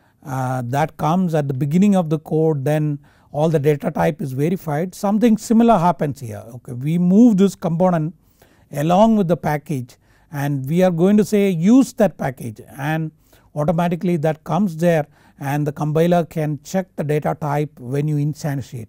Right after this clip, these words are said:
That's a game. So let us look at the, uh, the, how to write the package. We are going to write this component in a package and put it into a library. And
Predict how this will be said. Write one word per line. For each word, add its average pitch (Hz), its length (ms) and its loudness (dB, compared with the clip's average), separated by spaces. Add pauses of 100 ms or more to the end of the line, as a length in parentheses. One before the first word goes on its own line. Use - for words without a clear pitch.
That's 139 240 -8
a 147 40 -6
game. 143 360 -4 (540)
So 214 340 0
let 208 180 2
us 269 160 -4
look 214 200 -2
at 185 140 0
the, 185 280 0 (140)
uh, 147 320 -2
the, 131 140 -8 (320)
how 170 120 0
to 190 120 -6
write 160 280 0
the 170 80 -2
package. 180 760 -4 (460)
We 143 100 -4
are 135 60 -4
going 156 220 0
to 147 60 -4
write 151 320 0
this 180 160 -2
component 170 560 0
in 170 120 -2
a 160 60 -2
package 160 520 -4
and 156 280 -6
put 156 180 -4
it 151 120 -8
into 139 220 -4
a 131 60 -4
library. 127 600 -6 (760)
And 143 520 -2